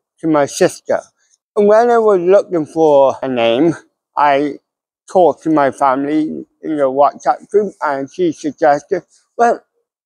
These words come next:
your company is an equestrian company and it's all about helping people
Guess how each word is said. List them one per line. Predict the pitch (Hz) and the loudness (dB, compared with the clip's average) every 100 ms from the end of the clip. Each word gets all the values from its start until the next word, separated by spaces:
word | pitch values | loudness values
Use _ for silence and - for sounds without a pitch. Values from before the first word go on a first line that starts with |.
| _ _ | _ _
your | 226 226 214 | 2 2 0
company | 214 202 147 170 160 - - | -4 -4 -2 0 0 -2 -6
is | 151 | 0
an | 147 143 143 | 0 0 -2
equestrian | 131 - 180 175 175 - 139 123 | -6 -2 2 2 0 -4 -8 -8
company | - 107 82 - 151 - _ _ _ _ _ | -10 -10 -10 -10 -10 -10 _ _ _ _ _
and | 139 151 156 151 151 - | 0 2 2 0 -2 -4
it's | 147 - _ - | -4 -4 _ 0
all | 185 175 | 2 2
about | 160 151 135 - _ _ | 2 0 0 -8 _ _
helping | 160 147 - 143 120 _ _ _ | -2 -2 -4 -12 -12 _ _ _
people | 175 156 _ 95 | -4 -4 _ -14